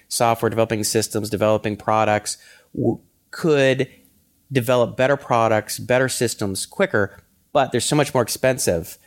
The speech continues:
and it's so much harder to get them to commit to doing something like that,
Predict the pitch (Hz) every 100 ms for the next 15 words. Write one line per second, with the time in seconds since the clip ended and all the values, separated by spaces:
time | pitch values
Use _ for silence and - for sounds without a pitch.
0 | _ 113 110 139 - 127 123 113 120 -
1 | 101 - 107 107 113 104 107 113 120 117
2 | 113 131 127 131 127 131 147 143 147